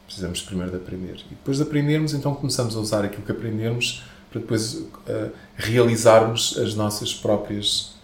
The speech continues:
condições ou aquilo que nos condiciona ou que nós tivemos que realizar. Pronto, isto depois é individual,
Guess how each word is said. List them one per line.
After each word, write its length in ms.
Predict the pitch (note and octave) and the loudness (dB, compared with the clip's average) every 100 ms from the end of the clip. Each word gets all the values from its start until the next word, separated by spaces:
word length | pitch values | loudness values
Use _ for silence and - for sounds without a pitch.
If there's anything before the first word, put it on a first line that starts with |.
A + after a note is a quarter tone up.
| - - - | -20 -20 -10
condições 580 | B2 A#2+ C#3 - E3 G#2+ | -6 -2 -2 0 0 2
ou 140 | G#2 | 2
aquilo 240 | G2 - G2+ | 2 0 -4
que 80 | G#2+ | -2
nos 100 | - | -2
condiciona 640 | G#2+ G2+ G2+ D3 C#3+ G#2+ | 0 0 0 2 4 2
ou 180 | F#2+ F#2 | 0 -4
que 160 | - | -6
nós 180 | G#2+ G#2 | -4 -4
tivemos 360 | - G2 G2 - | -4 -2 -2 -4
que 80 | - | -6
realizar. 400 | F#2 F2+ F2 D#2+ - - | -2 -2 -4 -8 -12 -18
Pronto, 160 | - - | -16 -12
isto 220 | - - | -8 -6
depois 180 | F#2 G2 - F2+ | -6 -6 -6 -2
é 80 | F#2 | 2
individual, 640 | F#2 F#2+ G#2+ B2 A2+ | 4 4 10 12 12